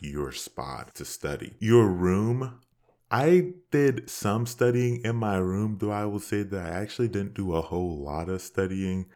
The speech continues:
A lot of it was because at one point I was living with roommates, and also just in general, I just studied better away from my room. But if I had, like, a study group or a study session, I might have people over,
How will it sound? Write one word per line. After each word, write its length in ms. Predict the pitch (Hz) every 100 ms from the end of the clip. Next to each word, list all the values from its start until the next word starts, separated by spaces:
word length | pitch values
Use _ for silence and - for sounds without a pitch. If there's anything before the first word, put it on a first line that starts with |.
| _
A 60 | 82
lot 240 | 85 95
of 100 | 95
it 160 | 98 87
was 280 | 85 82 78
because 420 | 87 - 85 82
at 140 | 78
one 240 | 76 80 82
point 260 | - 85
I 140 | 82 82
was 160 | 78
living 320 | 82 80 82
with 160 | 76 64
roommates, 880 | 80 73 78 82 87 87 87 - - _ _ _
and 240 | 117 127 120
also 480 | 90 95 104 - 107
just 360 | 95 87 87 -
in 200 | 87 76
general, 680 | 71 69 76 90 92 95
I 120 | - 95
just 200 | 98 -
studied 440 | 90 87 90 73
better 400 | 76 78 85 - -
away 180 | 80 80
from 240 | - 80
my 140 | 82
room. 420 | 80 80 80 82 80
But 360 | - 104 101 90 87 - _ -
if 140 | 90
I 60 | 104
had, 180 | 104 107
like, 280 | 104 -
a 20 | 95
study 360 | - 78 87
group 440 | 87 95 98 92 -
or 140 | 85
a 60 | 80
study 320 | - - 85
session, 400 | 87 90 90 92
I 80 | 90
might 220 | 92 87
have 200 | 87 87
people 320 | - 90 85
over, 360 | 87 85 87 87